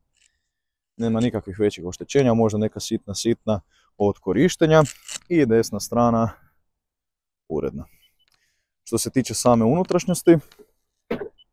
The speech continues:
stražnja klupa je preklopna,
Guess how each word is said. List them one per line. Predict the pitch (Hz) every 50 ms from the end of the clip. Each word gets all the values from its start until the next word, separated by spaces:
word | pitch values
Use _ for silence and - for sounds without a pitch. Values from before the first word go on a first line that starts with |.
| _ _ _ _ _ _ _ _ _ _ _ _ _ _ _ _ _ _ _ _ _ _ _ _ _ _ _ _ _ _ _ _ _ _ _ _ _ _ _ _ _ _ _ _ _ _ _
stražnja | _ _ - 131 123 117 110 107
klupa | - - 110 110 - - -
je | - _
preklopna, | - 165 175 - - 165 - - 160 156